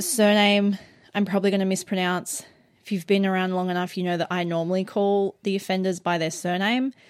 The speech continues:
Today I'll be <laughs> calling the offender by her first name because I'm gonna say it once and never again. I'm covering Dina Schlosser.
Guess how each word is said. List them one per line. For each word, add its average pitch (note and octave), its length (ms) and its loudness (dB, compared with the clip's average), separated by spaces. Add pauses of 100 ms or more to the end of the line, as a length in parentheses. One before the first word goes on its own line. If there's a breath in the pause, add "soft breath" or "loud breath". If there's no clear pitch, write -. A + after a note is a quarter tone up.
(140)
Today G3 220 0
I'll F#3+ 100 2
be G#3+ 120 0
<laughs> - 0 -
calling - 380 2
the G#3+ 120 6
offender F#3 300 0
by D#3+ 100 0
her E3+ 140 -4
first F3 400 -2
name A#3+ 240 2
because F#3+ 280 -2
I'm F3 140 -2
gonna E3+ 160 -4
say E3+ 240 0
it - 160 -4
once A#3+ 420 -2
and F#3 140 -2
never D#3+ 240 0
again. D3 380 -4 (360 loud breath)
I'm F#3+ 140 -2
covering C4 720 2
Dina B3 560 2 (180)
Schlosser. F#3+ 1600 0